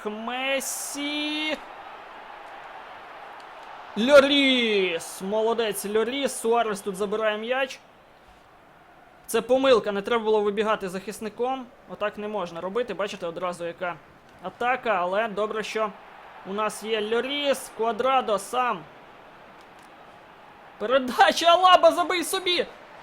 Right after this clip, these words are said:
Але забиває собі Куртуа, подивіться, який кумедний гол! Алаба врятував, а Куртуа думає: "Ай, я заб'ю!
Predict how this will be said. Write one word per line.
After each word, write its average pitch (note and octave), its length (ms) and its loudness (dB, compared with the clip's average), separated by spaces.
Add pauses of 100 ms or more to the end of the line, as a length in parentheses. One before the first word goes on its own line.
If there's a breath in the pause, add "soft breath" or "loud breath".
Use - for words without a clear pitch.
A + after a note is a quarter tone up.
(120)
Але F#4+ 300 10
забиває F#4+ 520 8
собі F4 280 4
Куртуа, E4+ 640 4 (140)
подивіться, D#4 680 2
який C4+ 360 -2
кумедний B3+ 720 -2
гол! C4 440 6 (920 loud breath)
Алаба C#4+ 580 8
врятував, C#4+ 640 6
а C4 60 8
Куртуа C4+ 500 2
думає: B3 420 2
"Ай, C4+ 320 4
я B3+ 220 4
заб'ю! G3 520 2